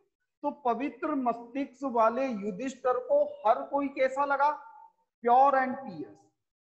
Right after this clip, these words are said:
हर कोई उसको पवित्र ही लगा, उसको शुद्ध लगा, अच्छा लगा। The impure mind of Duryodhana found everyone to be evil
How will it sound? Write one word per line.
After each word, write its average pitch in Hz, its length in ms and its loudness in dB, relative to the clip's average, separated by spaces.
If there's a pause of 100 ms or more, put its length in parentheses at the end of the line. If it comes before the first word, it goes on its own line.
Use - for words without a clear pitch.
(220)
हर 269 160 6
कोई 294 240 0
उसको 277 340 -2
पवित्र 269 500 0
ही 262 180 0
लगा, 175 460 -2 (280)
उसको 262 340 2
शुद्ध 285 340 -2
लगा, 262 280 6
अच्छा 247 420 4
लगा। 196 460 4 (480)
The 220 140 6
impure 240 800 4
mind 226 440 4 (180)
of 220 120 8 (200)
Duryodhana 208 560 2 (140)
found 208 320 2 (220)
everyone 196 440 -4 (160)
to 196 80 -4
be 196 200 -14 (180)
evil 190 300 -12